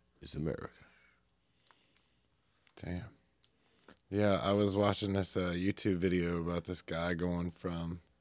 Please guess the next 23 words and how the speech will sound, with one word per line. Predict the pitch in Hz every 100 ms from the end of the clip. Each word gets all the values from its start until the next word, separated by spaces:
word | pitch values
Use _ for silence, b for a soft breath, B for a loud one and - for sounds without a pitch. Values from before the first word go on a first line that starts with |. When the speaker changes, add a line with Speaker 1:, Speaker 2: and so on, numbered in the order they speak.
| _ _ _ _ _ _ _ _ _ _ - -
Speaker 2:
uh, | - 98 - -
shit, | - - - - - _
is | 90 92
it | 80
Calimex | - 104 113 123 110 117 117 - 123
or |
something, | 117 123 120 - 120 117 107
down | 104 104 104
to | 95
San | - 104 107
Felipe, | - 107 107 104 110
over | 104 107 104 92 92 98 101
to | 92
Empanada. | 101 98 104 98 101 101 104 101 -
<laughs> | -
I | 120
don't | 92
think | 85 80
it's | -
called | - 76
Empanada. | - - - - -
Speaker 1:
Come | - 123
on. | 92 85 85 82 82